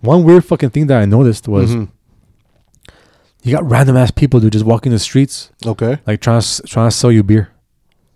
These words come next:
Speaker 2: The
Speaker 1: It's,
Speaker 2: fuck?
Speaker 1: it's like a fucking, like, like a,
Speaker 2: Like
Speaker 1: like
Speaker 2: a
Speaker 1: a,
Speaker 2: side hustle and
Speaker 1: it's,
Speaker 2: shit?
Speaker 1: it's like a drug dealer,
Speaker 2: <laughs>
Speaker 1: but with beer.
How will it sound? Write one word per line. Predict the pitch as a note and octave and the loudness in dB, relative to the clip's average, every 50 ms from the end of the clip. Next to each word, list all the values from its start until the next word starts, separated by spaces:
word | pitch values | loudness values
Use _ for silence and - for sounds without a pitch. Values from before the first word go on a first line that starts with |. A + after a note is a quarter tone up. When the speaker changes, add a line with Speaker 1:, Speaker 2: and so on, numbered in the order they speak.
| _ _ _ _ _ _ _ _ | _ _ _ _ _ _ _ _
Speaker 2:
The | - F2+ | -6 -4
Speaker 1:
It's, | - - - | -4 -2 0
Speaker 2:
fuck? | - C#3 | 0 0
Speaker 1:
it's | B2+ C#3 C3+ - | 0 0 0 -2
like | D3+ C#3 B2+ | 0 0 0
a | - | -2
fucking, | - C#3+ C3 - C3 A#2 | -2 -2 -2 0 0 0
like, | G#2+ F#2+ F#2+ - | 0 -2 -4 -6
like | - G#2+ - | -10 -6 -4
a, | G2 F#2 F#2 F2+ - - - _ _ _ - | -4 -4 -4 -6 -8 -12 -18 _ _ _ -8
Speaker 2:
Like | B2+ A2+ A2 | -6 -4 -4
Speaker 1:
like | |
Speaker 2:
a | |
Speaker 1:
a, | G#2+ | -2
Speaker 2:
side | G#2+ A#2+ B2 A2 B2 A2+ | -2 -2 -2 -2 -2 -4
hustle | B2+ C3 C3 - D3+ | -4 -4 -4 -2 -2
and | C3+ B2+ | 0 0
Speaker 1:
it's, | B2 - | 0 -2
Speaker 2:
shit? | - - D3 E3+ | -2 -4 -2 -2
Speaker 1:
it's | D3 - | 0 -2
like | E3+ - | 0 -2
a | C3+ | -2
drug | G#2 - - B2+ C#3+ C#3+ | -2 0 2 2 2 2
dealer, | A#2 A#2+ A2+ A2 G#2+ G2 - - _ _ _ | 2 2 2 2 0 -2 -4 -10 _ _ _
Speaker 2:
<laughs> | - - - - | -16 -16 -10 -2
Speaker 1:
but | - A#2 A2 | 0 2 2
with | G#2+ G#2 - | 2 2 2
beer. | - B2 A#2+ F#2+ - | 2 0 0 0 -2